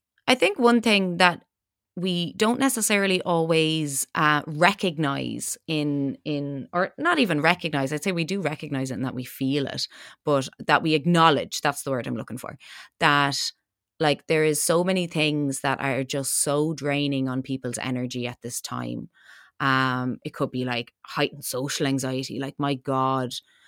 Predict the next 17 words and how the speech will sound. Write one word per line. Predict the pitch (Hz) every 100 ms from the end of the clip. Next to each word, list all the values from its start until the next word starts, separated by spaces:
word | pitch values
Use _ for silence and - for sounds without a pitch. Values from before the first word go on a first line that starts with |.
| _ -
I | 151
know | 135
so | 127 - 170
many | 185 147 135
people | 135 131 135
who | 127
are, | 127 127
like, | 127 123
finding | - 131 127 127
it, | 127 - - _ _ _
um, | 135 131 127 127 120 -
more | 143 131
difficult | 131 135 156 139 127
to | 135
just | 139 135
be | - 147 165 143 127
with | 151 165 -